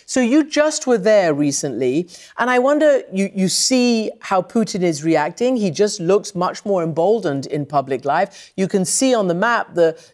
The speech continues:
you know, the percentage increases they're making in various areas. They took back an important, uh, symbolic anyway, uh, town, uh, not, not long ago. What are you hearing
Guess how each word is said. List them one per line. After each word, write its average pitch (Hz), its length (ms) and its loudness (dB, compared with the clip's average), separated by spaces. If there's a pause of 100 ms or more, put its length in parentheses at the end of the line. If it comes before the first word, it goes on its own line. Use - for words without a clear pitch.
you 294 120 2
know, 262 120 4
the 196 100 0
percentage 214 600 -2
increases 208 720 0
they're 175 160 0
making 190 540 0
in 156 120 0
various 180 480 2
areas. 180 800 0
They 170 120 2
took 185 260 0
back 180 240 0
an 175 60 0
important, 170 720 0 (280)
uh, - 120 -4
symbolic 180 680 0
anyway, 151 580 0
uh, 135 200 -2
town, 180 560 -2 (260)
uh, 160 100 -4
not, 165 280 0
not 170 240 -2
long 170 220 2
ago. 156 480 0 (500)
What 302 380 2
are 349 120 6
you 320 140 6
hearing 233 840 0